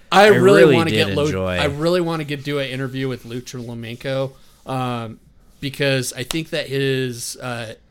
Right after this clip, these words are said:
Speaker 1: I, I like his writing style. I like the way he, how he mixes the worlds together in it, because
Speaker 2: Yeah.
Speaker 1: it's in a relatively new-ish, uh,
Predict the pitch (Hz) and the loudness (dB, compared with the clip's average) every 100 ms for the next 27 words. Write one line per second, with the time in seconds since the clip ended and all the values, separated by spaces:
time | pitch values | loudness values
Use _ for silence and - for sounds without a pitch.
0 | _ _ _ _ _ _ _ _ _ 127 | _ _ _ _ _ _ _ _ _ -8
1 | 139 147 156 180 196 202 139 143 147 165 | -6 -4 0 0 2 0 0 -2 -2 -4
2 | 160 - 165 160 147 135 131 139 139 156 | -6 -4 -2 -2 -4 -4 -4 -6 -6 -6
3 | 143 139 131 143 - 135 127 127 139 - | -6 -6 -6 -8 -8 -8 -8 -8 -10 -8
4 | 147 135 117 131 123 120 113 110 120 135 | -8 -8 -8 -10 -10 -10 -10 -12 -10 -10
5 | 135 - 117 120 120 131 131 143 - _ | -10 -14 -12 -10 -8 -6 -6 -8 -12 _
6 | _ _ _ 127 156 147 98 85 151 - | _ _ _ -10 -2 0 0 -2 -6 -4
7 | 220 214 170 131 135 143 139 151 127 131 | -4 -2 -2 -2 -2 -2 -2 -6 -6 -6
8 | 117 117 123 135 135 135 - 131 135 - | -8 -8 -6 -4 -4 -4 -6 -4 -4 -6
9 | - - - - _ _ 131 131 127 120 | -10 -14 -20 -20 _ _ -6 -4 -4 -6